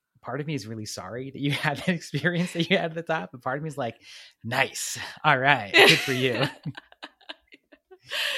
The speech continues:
Speaker 2: Yes. And if you're listening to this and you're potentially wanting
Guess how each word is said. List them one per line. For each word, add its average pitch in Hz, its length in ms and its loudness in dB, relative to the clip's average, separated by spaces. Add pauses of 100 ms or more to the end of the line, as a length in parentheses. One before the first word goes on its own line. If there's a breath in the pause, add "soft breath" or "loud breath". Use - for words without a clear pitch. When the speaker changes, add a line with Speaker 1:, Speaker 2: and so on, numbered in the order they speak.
(180 loud breath)
Speaker 2:
Yes. 202 500 -4 (280 loud breath)
And 233 280 6
if 277 160 2
you're 277 160 0
listening 302 360 -2
to 311 100 -8
this 285 340 0
and 214 180 -2
you're 220 280 2
potentially 208 680 -6
wanting 180 760 -6